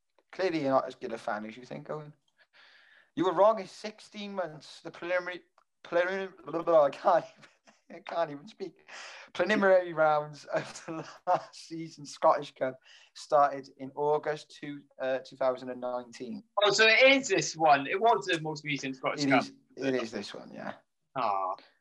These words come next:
Speaker 1: Maybe that's, see, maybe they've thrown that one in there to throw you off. On the fifth of December, Cove Rangers lost their one hundred percent home league record since Balmoral Stadium opened in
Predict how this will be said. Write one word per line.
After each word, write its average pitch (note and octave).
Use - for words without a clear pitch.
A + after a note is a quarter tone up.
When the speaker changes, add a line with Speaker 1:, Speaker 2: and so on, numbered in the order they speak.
Speaker 1:
Maybe D3+
that's, D3
see, E3
maybe D3
they've C#3
thrown D3
that C3
one C3+
in C3
there C3
to -
throw B2+
you C3
off. B2
On E3
the E3
fifth A3
of -
December, F3+
Cove F#3+
Rangers E3
lost D3
their D3+
one E3
hundred E3
percent D3
home D#3+
league D3+
record C3
since C3
Balmoral D3
Stadium C3+
opened C3
in B2+